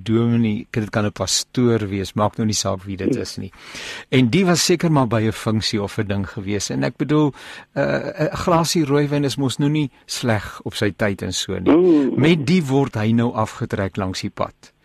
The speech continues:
Speaker 1: En, ehm, eh, sê hulle, maar hy moet nou eers, en vermoed die verkeerskonstabel of die metropolisie of wie ook al, maar die dominee het tog wel ietsie geniet.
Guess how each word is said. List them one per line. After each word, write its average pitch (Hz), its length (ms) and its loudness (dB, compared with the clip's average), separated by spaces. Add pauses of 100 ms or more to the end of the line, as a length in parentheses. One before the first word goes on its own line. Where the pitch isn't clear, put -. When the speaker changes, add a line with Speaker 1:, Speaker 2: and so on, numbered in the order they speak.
(480)
Speaker 1:
En, 113 360 2
ehm, 107 500 0
eh, 113 220 -4
sê - 260 -2
hulle, 123 180 4
maar 110 160 0
hy 104 160 -4
moet 104 180 -4
nou 107 140 0
eers, 123 340 0
en 113 200 -2
vermoed 120 800 0
die 135 160 0
verkeerskonstabel 110 1300 -4 (360)
of 107 220 -2
die 113 200 2
metropolisie 107 840 -2
of 95 80 -4
wie 104 120 0
ook 98 140 -6
al, 104 100 0
maar 98 360 -2
die 117 240 -2
dominee 117 420 2
het 101 140 -6
tog - 220 -6
wel 101 240 -2
ietsie - 300 -8
geniet. 95 520 -6